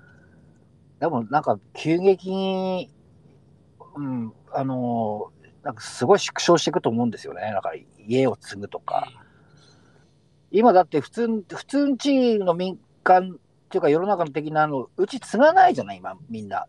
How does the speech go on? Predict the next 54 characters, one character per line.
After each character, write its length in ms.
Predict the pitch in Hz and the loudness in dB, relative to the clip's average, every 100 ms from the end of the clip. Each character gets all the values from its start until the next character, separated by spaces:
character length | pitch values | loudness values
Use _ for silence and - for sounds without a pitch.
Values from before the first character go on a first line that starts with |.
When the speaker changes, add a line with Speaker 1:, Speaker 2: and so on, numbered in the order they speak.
| - | -12
Speaker 1:
継 140 | - | -4
ぐ 100 | 240 | 0
も 120 | 277 | 0
の 120 | 285 254 | 0 -2
と 100 | 120 | -4
か 100 | 107 | -2
な 140 | 135 | -2
い 60 | 127 | -2
じ 80 | |
ゃ 20 | - | -6
な 60 | |
い。 20 | |
Speaker 2:
そ 200 | 208 185 | -4 -4
う 20 | 147 | -4
で 80 | |
す 120 | 131 165 | -10 -8
ね。 300 | 170 139 - _ _ _ _ - | -8 -8 -14 _ _ _ _ -8
Speaker 1:
う 120 | 135 | -6
ん、 20 | |
普 60 | 120 - - _ | -6 -14 -20 _
通 100 | 147 | -4
に。 280 | 120 110 107 _ _ _ _ | -2 -4 -8 _ _ _ _
で、 200 | 139 139 | -2 0
例 220 | 139 147 | 0 0
え 20 | 147 | 4
ば 100 | 135 | 4
墓 200 | 143 151 | 4 2
守 260 | 156 147 | 0 -2
も 240 | 127 131 107 _ - | -2 -2 -4 _ -20
し 200 | - 135 | -6 -2
な 100 | 127 | -2
い 80 | |
と 100 | 110 | -2
か、 340 | 85 95 90 - | -6 -6 -6 -8
Speaker 2:
う 40 | |
ん。 40 | _ _ _ _ _ | _ _ _ _ _
Speaker 1:
継 200 | - 214 | -6 -4
ぐ 140 | 285 | -2
も 140 | 285 | -2
の 60 | 285 | -2
っ 20 | |
て 200 | - 156 | -4 -4
な 180 | 127 135 | 0 0
く 100 | 160 | 0
な 140 | 170 | -2
っ 20 | 180 | -2
て 200 | - 131 | -4 -10
き 120 | - | -10
て 80 | 120 | -8
る 80 | |
か 100 | 113 | -4
ら、 160 | 107 117 | -4 -2
最 260 | 160 240 233 | 0 0 2
後、 220 | 208 | -2